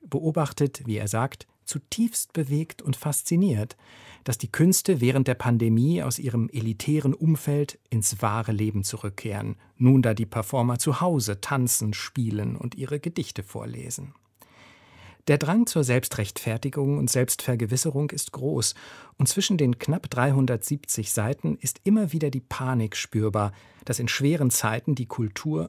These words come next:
als verzichtbar angesehen werden könnte. Vor allem die unbequeme, herausfordernde Arbeit freier Künstlerinnen und Künstler.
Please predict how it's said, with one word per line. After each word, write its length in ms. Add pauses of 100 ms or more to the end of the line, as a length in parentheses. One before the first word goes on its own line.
(160)
als 160
verzichtbar 640
angesehen 480
werden 240
könnte. 400 (220)
Vor 200
allem 200
die 100
unbequeme, 720 (240)
herausfordernde 1040
Arbeit 380
freier 360
Künstlerinnen 720
und 180
Künstler. 420